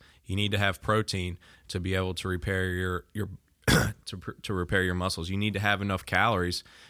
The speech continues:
to support whatever activity level you're doing. So if you're working out a lot, you're gonna need more calories than you, you would if you, if you need, if you're not working out. So diet, you know, that's gonna be way more important than whatever supplements. And you,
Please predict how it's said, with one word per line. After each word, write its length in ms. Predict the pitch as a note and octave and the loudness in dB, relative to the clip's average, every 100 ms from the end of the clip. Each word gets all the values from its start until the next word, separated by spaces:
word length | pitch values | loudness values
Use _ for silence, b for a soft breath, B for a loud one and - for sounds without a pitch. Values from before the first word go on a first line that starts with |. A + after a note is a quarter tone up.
| B | B
to 120 | - | -2
support 600 | G2 E2 - G#2+ G#2 F#2+ - B B | -2 -2 -2 0 2 0 -6 B B
whatever 340 | G2 G2+ G2+ F#2 | 0 2 4 4
activity 400 | - - G#2 F#2 | 0 -2 -2 0
level 240 | F2+ F2+ | -2 0
you're 180 | F2 F2 | -2 0
doing. 380 | F2 F2+ E2+ D#2+ | 0 0 0 -2
So 180 | E2 | -2
if 120 | E2+ F#2 | -4 -4
you're 100 | F#2 | -4
working 280 | F#2+ G#2 | -4 -2
out 120 | F#2+ G2+ | -2 0
a 40 | |
lot, 260 | G2+ G2+ F2 | 2 0 0
you're 100 | F2 | -4
gonna 180 | F2 | -4
need 140 | F2 F2+ | -4 -4
more 200 | F2+ F2+ | -4 -4
calories 400 | F#2+ F#2+ F#2 F2 | -2 0 0 -2
than 100 | F2+ | -4
you, 180 | F2 - - | -4 -6 -8
you 180 | F#2+ | -8
would 200 | F2 F2+ | -4 -4
if 100 | E2+ | -4
you, 200 | F#2 F2 - | -6 -6 -8
if 200 | F#2+ - | -14 -8
you 80 | F2+ | -4
need, 320 | F2+ F2+ E2+ B B B | -2 -4 -6 B B B
if 120 | F#2 G2 | -6 -2
you're 80 | F#2 | 2
not 180 | G#2 | 0
working 240 | F2+ F2 E2+ | 0 -2 -2
out. 200 | E2+ - B B | -2 -4 B B
So 300 | - A2 G2+ | 0 4 4
diet, 580 | F2+ G2 A#2+ G2+ G2 - B B | 6 6 6 4 2 -4 B B
you 100 | F#2+ | 0
know, 140 | F#2 F2+ | 2 4
that's 280 | G#2+ A2+ | 4 4
gonna 160 | - G#2 | 2 0
be 280 | F#2+ G#2 F#2 | 2 0 0
way 280 | F#2 G#2+ G#2+ | 2 2 4
more 180 | G2+ | 2
important 360 | F#2+ F2 A#2 F#2 | 0 0 0 0
than 120 | F2+ | 0
whatever 280 | F#2+ G2+ F#2 | 2 2 2
supplements. 500 | - F#2 F#2 F2 - | 2 0 0 -2 -2
And 100 | |
you, 100 | G2+ | 0